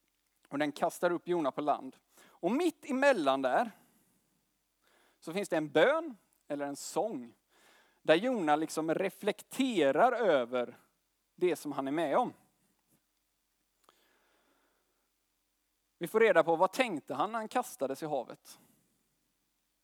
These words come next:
Vad tänkte han när han kastades ner i havet?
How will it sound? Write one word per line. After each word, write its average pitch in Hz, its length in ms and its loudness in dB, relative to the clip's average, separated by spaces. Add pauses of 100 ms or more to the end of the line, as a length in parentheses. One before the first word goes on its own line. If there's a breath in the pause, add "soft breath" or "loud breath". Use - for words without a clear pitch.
(220)
Vad 156 140 -10
tänkte 180 440 -10
han 156 340 -8
när 143 60 -8
han 139 140 -12
kastades - 540 -12
ner 135 180 -12
i 127 40 -12
havet? 135 320 -12